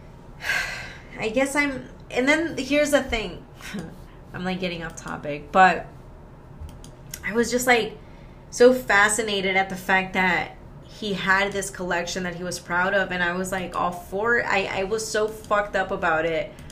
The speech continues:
But now I'm also f-, all for it. But at the same time, to hear how much this fucking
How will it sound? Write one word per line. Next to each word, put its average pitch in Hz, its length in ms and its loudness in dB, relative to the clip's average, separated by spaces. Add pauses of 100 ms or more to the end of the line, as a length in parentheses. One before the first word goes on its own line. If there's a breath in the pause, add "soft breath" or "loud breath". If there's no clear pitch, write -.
(140 loud breath)
But 214 80 2
now 233 160 6
I'm 247 160 4
also 254 360 2
f-, - 300 -14
all 208 220 2
for 190 500 2
it. 165 220 2
But 185 80 -2
at 180 100 -2
the 185 60 -12
same 208 340 -4
time, 202 600 0 (640)
to 214 120 0
hear 214 500 0
how 202 200 -6
much 180 540 -4
this 175 240 -10
fucking 185 600 -6